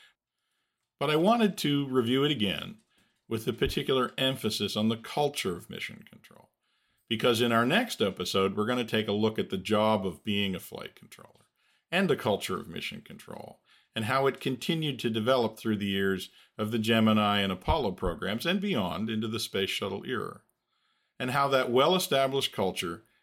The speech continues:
then collided with the new reality of the proposed International Space Station in very interesting ways.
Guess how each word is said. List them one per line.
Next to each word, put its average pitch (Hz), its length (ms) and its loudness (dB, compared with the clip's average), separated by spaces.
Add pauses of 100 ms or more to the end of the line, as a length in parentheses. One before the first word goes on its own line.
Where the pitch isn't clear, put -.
(140)
then 107 180 2
collided 110 600 2
with 90 140 -8
the 95 80 -4
new 107 220 2
reality 85 600 -4
of 90 140 -8
the 104 80 -18
proposed 87 540 -8
International 95 640 -4
Space - 300 -2
Station 90 360 -4
in 113 120 -4
very 117 240 -4
interesting 113 480 -6
ways. - 440 -12